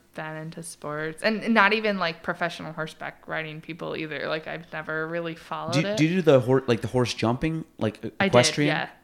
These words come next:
Speaker 2: Were you,
Speaker 1: Yeah.
Speaker 2: you actually took part in that? Like, you, you were a horse jumper?
Speaker 1: Yeah, I used to
Speaker 2: Okay.
Speaker 1: compete. Oh, yeah.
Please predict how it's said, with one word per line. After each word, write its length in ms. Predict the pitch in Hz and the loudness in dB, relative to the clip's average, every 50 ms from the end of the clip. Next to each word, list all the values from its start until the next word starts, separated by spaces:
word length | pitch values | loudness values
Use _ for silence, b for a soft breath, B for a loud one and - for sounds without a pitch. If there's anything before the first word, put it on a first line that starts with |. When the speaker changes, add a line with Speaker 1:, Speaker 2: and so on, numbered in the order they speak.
| _ _ _ _ _ - | _ _ _ _ _ 2
Speaker 2:
Were 160 | 135 143 147 | 6 8 10
you, 140 | 156 147 135 | 12 10 10
Speaker 1:
Yeah. 40 | - - | 10 10
Speaker 2:
you 180 | 135 131 131 | 10 10 10
actually 240 | 123 113 - - 117 | 10 8 6 2 0
took 180 | - 120 107 - | 0 -2 -4 2
part 220 | - 104 110 113 | 4 4 6 6
in 80 | 127 143 | 4 0
that? 180 | 151 156 - | -2 -2 -2
Like, 140 | 117 107 101 | -2 -2 0
you, 100 | 104 92 - | -2 -4 -2
you 220 | - 107 110 110 107 | -2 0 2 2 2
were 280 | 104 104 104 104 101 | 2 2 4 4 4
a 40 | 98 | 4
horse 180 | 92 104 110 107 | 4 2 0 0
jumper? 520 | - - 117 113 - 123 120 117 120 120 - | -2 -2 -2 -2 0 0 0 0 0 -2 2
Speaker 1:
Yeah, 240 | 214 196 165 165 170 - | 4 4 4 4 2 -2
I 80 | - 180 | -2 0
used 240 | 180 185 185 185 - | 0 0 -2 -4 -6
to 60 | 196 | -12
Speaker 2:
Okay. 80 | 190 - - - - - 180 | -10 -2 -2 -2 0 0 -4
Speaker 1:
compete. 140 | 160 - - | -4 -6 -6
Oh, 80 | 170 | -8
yeah. 200 | 170 165 156 151 | -8 -10 -10 -12